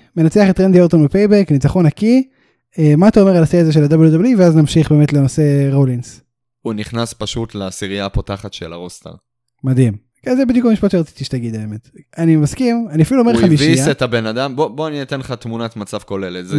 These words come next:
Speaker 1: רגע,
Speaker 2: זה
Speaker 1: אבל
Speaker 2: דימוי
Speaker 1: לא
Speaker 2: שכן
Speaker 1: חמישייה?
Speaker 2: רציתי להגיד לך. חכה חמישייה, יותר טוב. בוא אני אסביר לך מה אני רוצה להגיד, ואתה
Speaker 1: יאללה, שוט.
Speaker 2: תסיק מזה מסקנות לבד.
Speaker 1: כן.
Speaker 2: יש כיום אלוף דאבליו דאבליו אי מכהן, דרו מקנטייר,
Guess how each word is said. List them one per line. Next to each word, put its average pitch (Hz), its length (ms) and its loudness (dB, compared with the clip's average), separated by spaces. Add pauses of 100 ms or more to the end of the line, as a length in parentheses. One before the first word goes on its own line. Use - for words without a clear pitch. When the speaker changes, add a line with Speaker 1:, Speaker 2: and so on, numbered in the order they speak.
Speaker 1:
רגע, 180 180 2
Speaker 2:
זה 147 60 2
Speaker 1:
אבל 131 100 2
Speaker 2:
דימוי 123 180 0
Speaker 1:
לא 170 80 4
Speaker 2:
שכן - 60 2
Speaker 1:
חמישייה? 135 380 2
Speaker 2:
רציתי 101 300 -8
להגיד 90 280 -12
לך. - 120 -20 (1040)
חכה 196 300 -10
חמישייה, 220 580 -6
יותר 147 260 -4
טוב. 104 260 -6
בוא 135 160 -2
אני 156 160 -6
אסביר 139 220 -6
לך 143 80 -8
מה 131 140 -8
אני 127 80 -8
רוצה 120 260 -8
להגיד, 123 480 -10
ואתה 120 300 -8
Speaker 1:
יאללה, 277 220 0
שוט. 208 160 2
Speaker 2:
תסיק 147 220 -4
מזה 123 200 -6
מסקנות 113 440 -8
לבד. 87 240 -14 (340)
Speaker 1:
כן. 147 180 -2 (400)
Speaker 2:
יש 151 260 -2
כיום 143 560 -4 (340)
אלוף 120 300 -4
דאבליו 110 280 -4
דאבליו 104 240 -6
אי 107 40 -8
מכהן, 117 500 -10 (300)
דרו 113 220 -6
מקנטייר, 135 640 -10